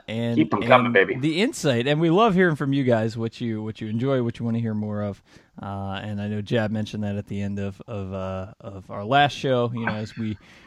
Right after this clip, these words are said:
Speaker 1: are rapidly approaching four hundred, which will be sometime next week.
Speaker 2: Ted
Speaker 1: Um,
Speaker 2: Williams.
Speaker 1: we wanna hear from you. So
Speaker 2: Yeah,
Speaker 1: t-,
Speaker 2: not
Speaker 1: so
Speaker 2: Ted Williams. We
Speaker 1: so
Speaker 2: can't hear from Ted Williams, but,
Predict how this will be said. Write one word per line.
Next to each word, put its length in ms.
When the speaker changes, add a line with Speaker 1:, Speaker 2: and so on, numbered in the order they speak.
Speaker 1:
are 120
rapidly 480
approaching 460
four 300
hundred, 440
which 140
will 80
be 120
sometime 420
next 240
week. 400
Speaker 2:
Ted 140
Speaker 1:
Um, 60
Speaker 2:
Williams. 340
Speaker 1:
we 140
wanna 200
hear 180
from 180
you. 180
So 360
Speaker 2:
Yeah, 120
Speaker 1:
t-, 140
Speaker 2:
not 180
Speaker 1:
so 60
Speaker 2:
Ted 80
Williams. 260
We 60
Speaker 1:
so 60
Speaker 2:
can't 160
hear 100
from 140
Ted 160
Williams, 320
but, 240